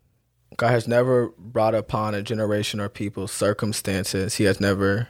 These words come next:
has not equipped them for. So even now, in the day and age we live, or, like, what, you know, whatever that looks like with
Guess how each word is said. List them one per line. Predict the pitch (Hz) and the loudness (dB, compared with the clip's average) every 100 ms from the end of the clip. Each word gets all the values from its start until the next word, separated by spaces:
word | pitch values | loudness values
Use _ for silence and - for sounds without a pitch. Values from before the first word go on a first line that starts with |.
| _ | _
has | - 107 | -2 2
not | 110 98 | 2 2
equipped | 98 - - | 2 2 2
them | 101 101 | -2 -4
for. | - 104 101 98 - - - - - | 0 2 2 0 -6 -20 -20 -16 -8
So | - 127 120 113 113 - _ _ _ _ | 0 2 4 2 -2 -10 _ _ _ _
even | - 147 147 123 | -2 0 2 0
now, | 113 123 120 95 92 - - - - - | 2 2 2 0 -6 -10 -20 -20 -16 -4
in | 117 | 0
the | 110 | 2
day | 113 | 2
and | 113 | 4
age | 104 110 117 | 2 0 -2
we | 107 | -4
live, | 104 107 107 101 - - | 0 2 2 -2 -8 -6
or, | - | 2
like, | 107 104 | 2 2
what, | 110 - - | -2 -2 -6
you | 107 | -2
know, | 107 | 2
whatever | 113 110 | 2 4
that | 107 95 | 2 2
looks | 104 - | -2 -2
like | 104 95 95 | -2 -2 -2
with | 101 92 - | -2 -2 -6